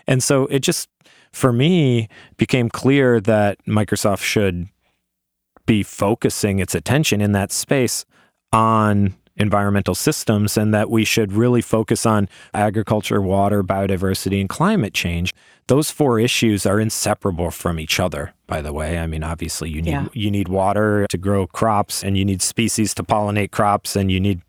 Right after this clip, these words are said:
Speaker 1: predictable climates to be able to plant crops predictably. And so those all kind of bundle together under that higher rubric of A I for Earth and this five-year, fifty million dollar commitment to deploying Microsoft's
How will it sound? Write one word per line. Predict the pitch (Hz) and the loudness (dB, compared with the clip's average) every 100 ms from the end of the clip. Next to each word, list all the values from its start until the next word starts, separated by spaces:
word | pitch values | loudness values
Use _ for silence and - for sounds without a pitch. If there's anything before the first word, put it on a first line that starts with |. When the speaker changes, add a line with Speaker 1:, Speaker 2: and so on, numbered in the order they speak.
| - | -4
Speaker 1:
predictable | 101 101 - 98 | -2 -2 -2 -4
climates | - 110 110 110 - - | 0 0 2 0 -2 -4
to | 98 | -2
be | 98 | -2
able | 92 | -2
to | 95 | -4
plant | - 120 - | -2 -2 -2
crops | 123 110 98 - - | 0 0 -2 -10 -4
predictably. | 110 135 - 117 113 - _ - _ _ | 0 0 -2 0 0 -4 _ -20 _ _
And | 135 135 | -2 0
so | 156 143 - - - | 0 -2 -6 -20 -4
those | 131 175 156 | 2 2 4
all | 156 | 2
kind | 143 139 113 | 2 2 0
of | 104 | -2
bundle | 98 117 117 101 | -2 0 0 -2
together | 98 101 101 95 | -2 -2 0 -2
under | 87 90 | -2 -2
that | 87 87 - | -2 -4 -4
higher | 90 92 82 | -4 -4 -4
rubric | 87 85 87 78 - | -4 -6 -6 -8 -8
of | 80 80 - - _ - | -8 -10 -14 -20 _ -4
A | 104 | -4
I | 90 | -4
for | 90 - | -8 -10
Earth | 101 90 - - | -8 -8 -8 -10
and | 85 82 | -10 -6
this | 95 92 | -8 -8
five-year, | - 85 87 92 92 92 | -6 -6 -4 -6 -6 -6
fifty | - 92 - 90 | -6 -8 -6 -6
million | 87 87 | -4 -4
dollar | 87 92 90 90 - _ _ _ - | -4 -4 -4 -6 -8 _ _ _ -8
commitment | 101 90 131 - 87 82 - | -2 0 -2 -2 -6 -6 -6
to | 98 | -4
deploying | 90 - 113 104 98 | -4 -2 0 0 0
Microsoft's | 98 98 104 - 101 - - | 0 -2 -2 -2 -2 -4 -8